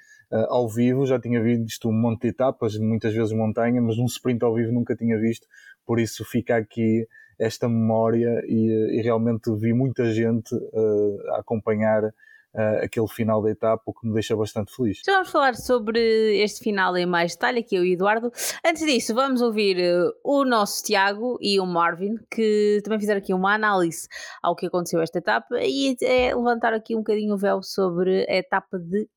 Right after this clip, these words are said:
Speaker 2: amanhã. Vamos então, eh, ouvir o que é que eles têm para nos dizer.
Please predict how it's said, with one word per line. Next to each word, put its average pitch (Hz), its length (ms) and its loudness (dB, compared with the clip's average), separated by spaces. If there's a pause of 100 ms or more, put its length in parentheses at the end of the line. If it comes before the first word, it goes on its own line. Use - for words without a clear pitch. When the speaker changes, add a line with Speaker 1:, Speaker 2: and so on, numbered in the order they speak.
Speaker 2:
amanhã. 208 680 0
Vamos 175 280 -4
então, 180 380 0 (120)
eh, 160 320 0
ouvir 180 340 0
o 175 60 -8
que - 80 -4
é - 20 -2
que 160 120 -4
eles 170 80 -4
têm 160 120 -2
para 147 160 -4
nos 151 140 -2
dizer. 147 240 -2